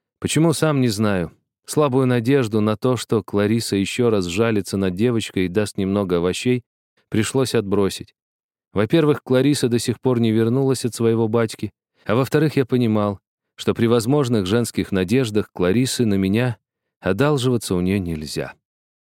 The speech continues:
Воровать помидоры я пошел ночью и, понятно, ничего не сказал об этом Кире. И получилась чепуха. По своей близорукости я споткнулся в темноте.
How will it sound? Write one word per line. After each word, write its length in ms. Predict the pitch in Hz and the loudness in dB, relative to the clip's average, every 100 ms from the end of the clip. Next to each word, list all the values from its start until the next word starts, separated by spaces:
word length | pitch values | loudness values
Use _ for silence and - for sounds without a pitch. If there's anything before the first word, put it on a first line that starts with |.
| _ _ _ - | _ _ _ -6
Воровать 480 | 82 113 127 135 | -2 0 0 0
помидоры 440 | - 113 113 123 117 | 0 0 2 2 2
я 100 | 107 | 2
пошел 340 | 110 - 107 | -2 0 0
ночью 440 | 110 120 - 104 - | 0 -2 -2 -6 -6
и, 100 | 95 | -6
понятно, 640 | - 101 110 117 - 101 - _ _ _ 90 | -2 0 0 -2 -2 -4 -6 _ _ _ -2
ничего 340 | 98 104 117 | -2 0 2
не 120 | 113 | 0
сказал 420 | - 92 90 107 | 0 -2 0 0
об 120 | 90 95 | 0 -2
этом 280 | - 92 | -2 -6
Кире. 340 | - 101 85 - _ _ _ _ _ _ _ | -2 -2 -2 -6 _ _ _ _ _ _ _
И 100 | - | 0
получилась 480 | 165 170 196 170 - | 0 2 2 0 -2
чепуха. 580 | - - 131 107 80 - _ _ _ _ - | -6 -6 -4 -2 -4 -6 _ _ _ _ -10
По 60 | 107 | -4
своей 240 | 156 160 | 2 2
близорукости 760 | 135 139 139 151 156 117 - 98 | 2 2 2 2 0 -2 -2 0
я 200 | 98 131 | 0 0
споткнулся 640 | - 131 - 151 143 123 | -2 -4 0 0 0 -2
в 40 | - | -2
темноте. 540 | 113 117 113 156 | 0 0 0 -2